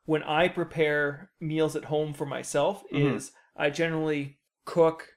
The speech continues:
Speaker 1: a lot of something.
Speaker 2: Right.
Speaker 1: And then, you know, maybe reheat it
Speaker 2: Sure.
Speaker 1: throughout the week.
Speaker 2: Yep.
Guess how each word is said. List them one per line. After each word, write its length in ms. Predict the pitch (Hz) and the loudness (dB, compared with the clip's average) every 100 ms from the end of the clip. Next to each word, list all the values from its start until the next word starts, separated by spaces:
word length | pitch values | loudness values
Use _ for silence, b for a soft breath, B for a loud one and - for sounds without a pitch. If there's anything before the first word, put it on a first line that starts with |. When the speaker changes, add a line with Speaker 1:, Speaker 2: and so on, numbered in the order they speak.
| _ | _
Speaker 1:
a 80 | 139 | -4
lot 360 | 123 127 147 180 | 0 2 2 2
of 100 | 165 | 0
something. 460 | 185 185 202 254 - | -2 -2 -6 -10 -6
Speaker 2:
Right. 380 | 233 220 202 208 _ | 2 4 2 -2 _
Speaker 1:
And 240 | 156 143 147 | -2 -2 0
then, 600 | 143 139 139 139 - 165 _ _ | 0 -2 -6 -12 -18 -20 _ _
you 100 | - 143 | -8 -4
know, 240 | 147 156 _ | -4 -6 _
maybe 360 | 151 156 156 147 | -4 -2 -2 -2
reheat 500 | 151 175 160 165 160 | -2 -2 -2 0 2
it 260 | 165 170 - _ _ _ | 0 -4 -12 _ _ _
Speaker 2:
Sure. 360 | - 117 135 131 | -2 2 4 2
Speaker 1:
throughout 540 | 165 160 156 156 160 | 2 4 6 6 4
the 60 | 160 | 0
week. 480 | 151 170 165 - _ - | 0 0 -2 -12 _ -4
Speaker 2:
Yep. 420 | 113 123 131 | 4 4 4